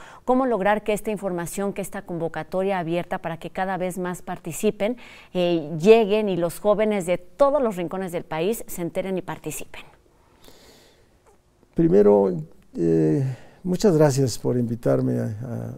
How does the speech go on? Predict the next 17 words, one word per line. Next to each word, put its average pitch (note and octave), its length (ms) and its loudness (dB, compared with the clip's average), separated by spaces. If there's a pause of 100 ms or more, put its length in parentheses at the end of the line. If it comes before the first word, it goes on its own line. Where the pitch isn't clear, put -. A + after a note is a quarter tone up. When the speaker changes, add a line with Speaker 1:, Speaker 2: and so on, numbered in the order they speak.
Speaker 2:
a, C3 120 -10
al A#2 100 -10
programa. A#2+ 600 -6 (560)
Speaker 1:
Gracias, - 360 -16
doctor. - 180 -20
Speaker 2:
Creo D#3 340 8
que C3+ 520 2
la B2 180 -2
unam C#3 360 0
responde, C#3 1040 0
básicamente, C3+ 1160 -2
es - 480 -6
este D#3 340 0
trabajo B2+ 580 -2
que B2 100 -12
estamos B2 420 -4
haciendo, B2 560 -4